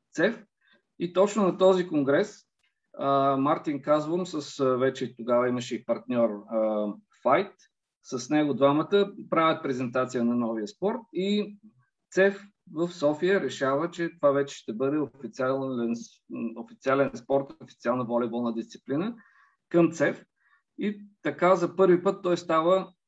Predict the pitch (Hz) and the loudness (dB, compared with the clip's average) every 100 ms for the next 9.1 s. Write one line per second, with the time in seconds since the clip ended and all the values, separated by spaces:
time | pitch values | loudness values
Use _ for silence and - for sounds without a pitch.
0 | _ _ 185 156 139 127 147 180 - 139 | _ _ -6 -6 -4 -4 -2 -2 -2 -8
1 | 135 147 147 143 135 - - - _ _ | -6 2 4 4 0 -2 -2 -6 _ _
2 | - 127 127 139 - _ _ _ _ _ | -6 -4 -2 -2 -4 _ _ _ _ _
3 | 156 139 123 127 131 131 143 170 - _ | -4 -4 -2 0 2 2 0 -6 -18 _
4 | _ _ _ _ _ _ _ _ _ - | _ _ _ _ _ _ _ _ _ -20
5 | - _ _ - 131 127 127 127 123 123 | -20 _ _ -2 0 2 2 0 -2 -4
6 | - 160 175 175 - 175 185 185 165 143 | -4 -6 -4 -6 2 4 6 4 2 2
7 | 165 170 170 - - 131 - 151 156 151 | 6 6 4 -4 -8 -8 -2 2 2 2
8 | - 104 104 101 127 156 139 131 - 127 | -4 -10 -8 -4 -2 0 -2 -2 -4 -6
9 | 113 | -6